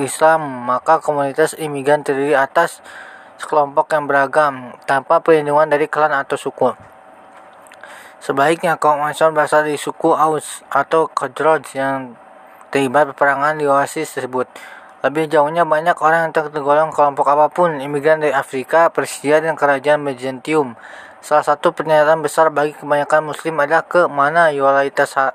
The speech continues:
harus ditumpukan. Untuk itu, Nabi Muhammad shallallahu alaihi wasallam menjelaskan bahwa gagasan tua pra Islam so-, so-, soal kesetiaan sudah usang. Sebagai gantinya diajukan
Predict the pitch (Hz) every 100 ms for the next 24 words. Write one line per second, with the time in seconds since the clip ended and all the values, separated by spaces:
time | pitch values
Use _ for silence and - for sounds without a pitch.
0 | - - 135 147 143 135 110 - - -
1 | - - - 143 131 131 - 135 117 110
2 | - - - - - - - - - 147
3 | 139 170 156 147 180 165 160 175 147 170
4 | 175 170 165 151 147 165 170 156 151 139
5 | 170 160 147 147 160 151 143 151 151 143
6 | 131 - - - - - 170 175 - 156
7 | 147 139 170 170 175 151 - 147 - -
8 | 151 139 160 156 170 - 156 - 160 139
9 | 156 151 147 143 135 - 156 139 - 139
10 | 143 147 139 135 135 135 135 156 151 143
11 | 139 131 - 165 170